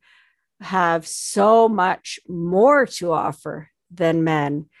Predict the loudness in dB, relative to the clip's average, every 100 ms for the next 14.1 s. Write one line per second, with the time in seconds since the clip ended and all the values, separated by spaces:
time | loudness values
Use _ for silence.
0 | _ _ -4 -2 -2 -4 -6 -2 0 0
1 | -2 -8 -8 -6 -4 -6 -6 -6 -4 -4
2 | -6 -8 -12 -6 -4 -4 -6 -8 -10 -10
3 | -10 -6 -6 -6 -8 -6 -4 -4 -6 -10
4 | _ _ -12 -10 -8 -8 -10 -16 -18 -10
5 | -8 -6 -6 -6 -8 -8 -10 -12 -10 -10
6 | -10 -12 -12 -10 -12 _ -18 -18 -18 -20
7 | _ _ _ _ -8 -4 -4 -4 -6 -4
8 | -6 -4 -10 -6 -4 -2 0 -2 -2 -2
9 | -2 -6 -10 _ -20 _ -6 -6 -8 -8
10 | -8 -10 -14 _ _ -20 -12 0 2 2
11 | -2 -16 _ -6 -2 0 0 -4 _ -6
12 | -4 -4 -6 -4 -2 -2 -4 -6 -10 -6
13 | -4 -2 -4 -6 -6 -4 -2 -2 -4 -8